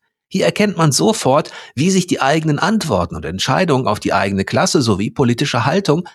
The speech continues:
in jeweils sechs Bereichen auswirken. Ich hatte nach ein, zwei Stunden zum Beispiel bei Cleric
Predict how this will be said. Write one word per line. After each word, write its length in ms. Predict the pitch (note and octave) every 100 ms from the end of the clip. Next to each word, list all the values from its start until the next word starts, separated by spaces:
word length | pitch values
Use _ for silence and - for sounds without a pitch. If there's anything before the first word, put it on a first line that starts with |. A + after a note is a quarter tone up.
| _
in 100 | G2+
jeweils 340 | G2+ A2 G#2+ -
sechs 300 | - - -
Bereichen 520 | E3+ G2 F#2 - - -
auswirken. 560 | G#2+ - - E2 - - _
Ich 160 | - G3
hatte 180 | G3 C3
nach 220 | F2 -
ein, 200 | A2 A2+
zwei 220 | - G#2+
Stunden 340 | A2 E3 F#3 A2+
zum 160 | F#2+
Beispiel 420 | A#2+ G#2+ - A2
bei 200 | G#2 F#2+
Cleric 640 | F#2+ - - - - - -